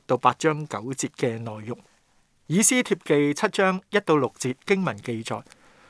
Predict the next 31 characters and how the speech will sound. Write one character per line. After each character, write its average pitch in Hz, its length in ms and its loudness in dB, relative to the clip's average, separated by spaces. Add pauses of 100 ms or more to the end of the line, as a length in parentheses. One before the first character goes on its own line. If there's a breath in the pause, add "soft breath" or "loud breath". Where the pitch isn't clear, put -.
(320 soft breath)
王 165 240 8
帶 190 160 6
着 170 120 4
哈 247 280 4
曼 151 320 4
來 127 160 -4
赴 139 280 -2
皇 113 80 0
后 135 260 0
以 127 200 -2
斯 202 240 2
帖 170 140 -2
的 185 100 2
筵 110 320 -6
席。 - 140 -4 (500 loud breath)
這 247 200 6
第 196 100 2
二 170 320 0
次 170 400 2
在 143 260 4
酒 143 260 0
席 - 220 -2
筵 117 220 -12
前， 110 260 -10 (300 soft breath)
王 143 320 6
又 156 120 4
問 147 280 -2
以 131 160 -2
斯 180 200 0
帖 139 160 -2
說： - 180 0